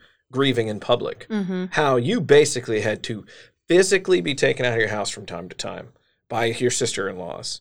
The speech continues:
Speaker 2: Mm-hmm.
Speaker 1: to just get out.
Speaker 2: Yeah.
Speaker 1: How important, now looking back on it, even if you rebelled against it, was it to force yourself to go out?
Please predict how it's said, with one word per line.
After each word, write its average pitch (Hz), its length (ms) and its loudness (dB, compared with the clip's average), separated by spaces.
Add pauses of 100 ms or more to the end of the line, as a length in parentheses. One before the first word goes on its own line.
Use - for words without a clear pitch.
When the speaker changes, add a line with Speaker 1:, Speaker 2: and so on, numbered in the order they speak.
Speaker 2:
Mm-hmm. 196 240 -6
Speaker 1:
to 185 80 -2
just 120 240 0
get 127 220 4
out. - 460 -4
Speaker 2:
Yeah. 170 200 -12 (180)
Speaker 1:
How 196 600 4 (120)
important, 143 680 4 (160)
now 139 280 2
looking 139 320 2
back 143 320 4
on 95 180 -4
it, 73 120 -14 (220)
even 170 260 4
if 143 140 2
you 139 80 0
rebelled 131 380 4
against 107 360 -6
it, 95 160 -6 (100)
was 117 760 6
it 127 220 2
to 117 500 -8
force 139 360 0
yourself 110 280 -4
to - 80 -18
go 87 160 -6
out? - 180 -16